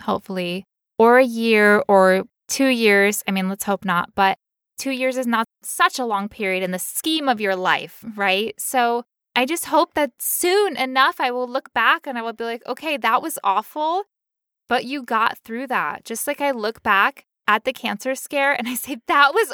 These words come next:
awful," and time stood still as I waited for the two weeks and for the surgery and for the biopsy to come. Like, that time stood still, but I made it through that. In all those hours of debilitating pain, I made it through that.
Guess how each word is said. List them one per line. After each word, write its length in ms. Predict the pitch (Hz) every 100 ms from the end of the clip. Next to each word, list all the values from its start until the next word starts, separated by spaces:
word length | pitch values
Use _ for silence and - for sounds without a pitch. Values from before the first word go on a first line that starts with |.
| -
awful," 400 | 240 320 - 294
and 180 | 254 254
time 380 | - 233 262
stood 560 | 330 - - 294 285 247
still 600 | - - - 269 277 269
as 180 | 247 240
I 100 | 247
waited 460 | 233 226 233 262 254
for 100 | 240
the 120 | 233
two 280 | - 269 240
weeks 320 | 208 254 -
and 140 | 247
for 100 | 247
the 120 | 226
surgery 420 | 240 220 208 247 247
and 80 |
for 100 | 240
the 80 | 247
biopsy 540 | 214 196 208 240 - 254
to 140 | 254
come. 420 | - 220 202 240
Like, 140 | 247 233
that 180 | 277 -
time 220 | 294 320
stood 320 | - 294 269
still, 500 | - - 285 285 185 -
but 140 | 220 -
I 140 | 233
made 340 | 254 254 262 277
it 160 | 302
through 280 | - 247 294
that. 360 | 285 196 165 - _ _ _ _
In 140 | 254 233
all 320 | - 254 285 294
those 420 | 269 277 285 -
hours 540 | 247 262 294 294 285 269
of 100 | 240
debilitating 720 | 262 262 254 262 269 254 254
pain, 500 | - 254 220 190 196 _ _ _ _ _ -
I 120 | 262
made 280 | 262 262 302
it 140 | -
through 260 | - 285 285
that. 340 | 233 165